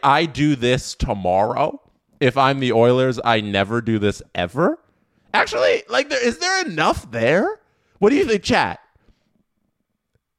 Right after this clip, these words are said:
Is there enough there if you're Edmonton and you say,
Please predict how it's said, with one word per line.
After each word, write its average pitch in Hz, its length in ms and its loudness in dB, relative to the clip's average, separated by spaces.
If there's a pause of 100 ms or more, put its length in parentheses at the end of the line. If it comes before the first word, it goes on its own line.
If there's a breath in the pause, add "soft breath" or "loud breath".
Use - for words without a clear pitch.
Is 214 280 0
there 285 300 6
enough 170 500 2
there 117 520 4
if 123 160 0
you're 123 300 4
Edmonton 104 680 -2
and 117 160 -6
you 131 140 -2
say, 101 480 0